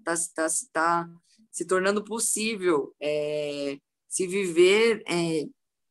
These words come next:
e, e se, e ser um, uma boa pessoa, né, também, é, dentro do mundo L G B T Q I A mais, porque a gente tá acostumado a ouvir, tipo, que nem quando, logo quando eu me assumi,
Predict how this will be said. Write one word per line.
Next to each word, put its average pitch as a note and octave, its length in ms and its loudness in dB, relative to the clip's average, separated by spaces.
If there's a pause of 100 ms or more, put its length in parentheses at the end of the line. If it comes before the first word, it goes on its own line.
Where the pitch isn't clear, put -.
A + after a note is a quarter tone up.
(120)
e, F#3+ 80 -6 (180)
e G#3 120 -4
se, C4+ 200 2
e A3 200 -2
ser C4 360 4
um, A3 180 2
uma F#3+ 160 4
boa F#3+ 240 6
pessoa, F3+ 580 2
né, D3+ 180 -10
também, D3 480 -10 (500)
é, D3 380 0
dentro F3 360 2
do F3 140 2
mundo D#3+ 540 0 (460)
L D#3+ 160 0
G E3 120 0
B D#3+ 140 2
T D#3+ 140 -2
Q E3 120 -2
I D#3+ 140 2
A D#3 80 0
mais, D3+ 340 -4
porque F3+ 480 4
a - 20 2
gente F3+ 240 0
tá F#3+ 120 4
acostumado F#3 600 0
a F#3 80 4
ouvir, F3+ 340 -2
tipo, D3 440 -8 (440)
que F3+ 60 -12
nem D#3 180 -2
quando, D#3 220 2
logo F3+ 280 4
quando F#3 240 0
eu F3 80 2
me F3 80 0
assumi, F3 680 0